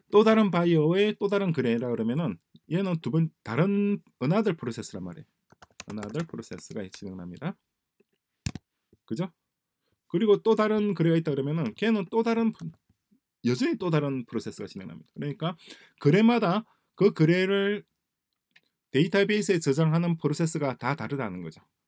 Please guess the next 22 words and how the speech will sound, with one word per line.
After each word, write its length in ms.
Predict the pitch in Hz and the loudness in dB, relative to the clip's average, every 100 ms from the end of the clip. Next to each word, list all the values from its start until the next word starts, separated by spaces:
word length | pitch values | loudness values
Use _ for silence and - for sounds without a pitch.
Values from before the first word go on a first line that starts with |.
| - | -2
백만 340 | 160 202 214 208 | 0 2 0 0
명이 220 | 180 156 | 0 -2
거래를 240 | 135 143 | 0 -2
한다 180 | 135 139 | -2 -2
그러면은 360 | 113 110 143 147 - _ _ | -2 -2 -4 -6 -10 _ _
백만 460 | - 190 202 202 202 | 2 2 2 0 -2
개의 300 | 175 151 170 | 0 0 -2
트랜잭션 720 | - 139 139 135 - 185 214 - _ _ _ _ _ _ | -4 -4 -4 -4 -4 -2 -4 -8 _ _ _ _ _ _
모듈 300 | 117 117 147 | 0 2 2
프로세스가 420 | 151 139 135 131 117 | 0 -4 -4 -4 -4
만들어지고, 640 | 107 120 117 92 107 170 _ _ - _ - | -2 -2 -4 -6 -4 -6 _ _ -20 _ -2
백만 360 | 180 220 214 | 0 2 0
명이 180 | 196 180 | 0 -2
거래하니까 560 | 147 165 151 156 190 208 _ _ _ _ | 0 0 0 -2 -6 -6 _ _ _ _
<clears throat> 320 | 214 277 - _ - - _ _ _ - | 4 4 2 _ -20 -20 _ _ _ -6
이백만 500 | 123 190 220 220 208 | 2 6 8 6 4
개의 320 | 180 185 180 | 2 0 2
재무제표 800 | 139 147 170 180 - 185 202 - | 2 4 2 0 -2 -2 -2 -2
프로세스가 460 | 147 151 156 139 | -4 0 -2 -2
만들어지고, 640 | 120 110 110 101 85 135 180 _ _ | -2 -2 -2 -6 -6 -6 -6 _ _
이백만 580 | 120 147 190 196 202 185 | -4 -2 0 -2 -2 2
개의 440 | 170 170 196 226 | 2 2 0 0